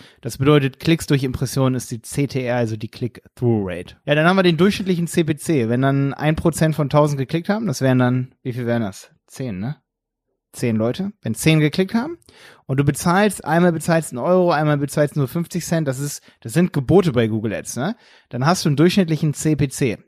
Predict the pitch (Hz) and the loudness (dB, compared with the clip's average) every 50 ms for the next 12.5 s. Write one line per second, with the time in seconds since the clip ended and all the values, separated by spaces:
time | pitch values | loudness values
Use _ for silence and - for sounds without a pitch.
0 | _ - 127 113 123 135 - 151 131 127 120 120 113 - - - 160 165 160 - | _ -8 -8 -6 -8 -6 -4 -2 0 2 2 2 0 -2 -2 0 2 2 2 0
1 | - - - 139 - - - 147 131 - - - 117 110 117 123 143 135 151 139 | -2 -2 -2 -2 -2 0 0 0 0 0 -4 -6 -6 -4 -2 -2 0 2 0 0
2 | - - 135 113 104 131 147 151 139 135 104 - 95 - - - - - - - | 0 -2 -4 -2 2 4 4 4 4 0 -2 -4 -8 -12 -12 -10 -12 -12 -14 -16
3 | _ _ - - - _ - - _ _ _ _ 110 120 147 180 175 139 123 123 | _ _ -20 -20 -20 _ -20 -20 _ _ _ _ -2 0 2 2 2 2 2 2
4 | 117 120 139 147 - 165 143 135 123 - 139 127 120 120 127 156 160 156 151 - | 4 4 4 4 4 4 2 2 0 0 0 2 2 4 4 4 4 2 0 0
5 | - - 160 156 - - - 156 147 143 139 - - - 113 101 110 110 110 123 | 0 2 2 2 0 -2 0 2 2 2 2 -2 -4 -8 -6 -6 -4 -2 0 2
6 | 135 135 135 135 131 127 120 123 123 123 123 120 120 - - 113 104 101 - - | 2 2 4 4 4 4 4 4 4 4 4 2 0 -4 -6 -4 -4 -4 -6 -8
7 | - - 110 110 113 117 107 110 - - 156 147 135 - - 135 131 131 123 - | -8 -6 -4 -2 0 0 -2 -2 0 0 2 2 0 0 2 4 4 4 2 0
8 | 98 110 117 117 113 107 - - 113 104 - 101 - - 110 104 101 92 - - | 0 0 0 0 0 0 0 0 0 0 -2 -4 -2 -2 0 0 -2 -2 -4 -6
9 | 104 104 104 - 139 135 123 - - 113 101 104 110 113 - - 113 104 98 - | -6 -6 -2 2 2 2 2 0 -4 -6 -4 -4 -4 -4 -4 -4 -4 -4 -4 -4
10 | - - - 147 143 131 123 120 120 - - - 127 117 107 - 117 107 101 110 | -8 -2 2 4 4 6 4 4 2 -2 -2 -2 -2 0 0 0 0 0 -2 -2
11 | 107 101 113 110 117 117 117 113 98 95 101 - 104 92 90 92 101 95 87 - | -4 -6 -4 -2 0 0 2 2 0 0 -2 -4 -4 -4 -4 -4 -4 -4 -6 -8
12 | - - 101 - - 85 82 90 90 | -10 -12 -12 -12 -10 -10 -10 -10 -12